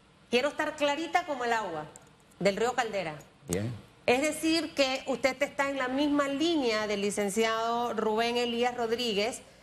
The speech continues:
Speaker 1: de que la Corte debe fallar inconstitucional.
Speaker 2: Debe declarar inconstitucional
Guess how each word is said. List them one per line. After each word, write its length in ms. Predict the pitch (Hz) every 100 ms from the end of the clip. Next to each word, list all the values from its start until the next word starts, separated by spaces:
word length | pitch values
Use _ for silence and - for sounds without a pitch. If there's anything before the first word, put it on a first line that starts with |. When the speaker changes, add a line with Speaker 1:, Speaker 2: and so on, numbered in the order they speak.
| - 175
Speaker 1:
de 260 | 240 240
que 180 | 240 233
la 460 | 226 220 214 208 214
Corte 460 | 285 320 294 - 233
debe 280 | 233 240 262
fallar 520 | 240 214 214 226 247 -
inconstitucional. 1300 | 311 339 330 302 311 302 285 269 254 - 233 226 262 330 - - _ - -
Speaker 2:
Debe 480 | 95 156 220 220 180
declarar 600 | 151 127 139 160 160 -
inconstitucional 1120 | 180 175 151 147 120 120 117 135 135 170 208